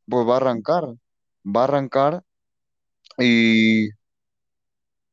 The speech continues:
el objetivo, pues, va a ser, eh, generar conciencia de, entre los efectos del cambio climático y va a regresar en Puebla,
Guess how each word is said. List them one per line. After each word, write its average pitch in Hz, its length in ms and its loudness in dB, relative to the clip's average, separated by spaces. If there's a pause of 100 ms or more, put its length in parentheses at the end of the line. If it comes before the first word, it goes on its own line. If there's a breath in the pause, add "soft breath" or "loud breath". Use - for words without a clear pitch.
(1200)
el 123 160 0
objetivo, 139 540 -4
pues, 120 180 -2
va 127 80 2
a - 40 -4
ser, 147 320 0
eh, 113 380 -2
generar 120 360 -4
conciencia 127 640 -6
de, 107 180 -2
entre 110 200 -6
los 110 140 -4
efectos 120 360 -6
del 120 120 -6
cambio 131 260 -4
climático 135 720 -4 (340 soft breath)
y 113 80 -4
va 110 100 0
a - 20 0
regresar 131 420 0
en 123 140 -2
Puebla, 107 440 0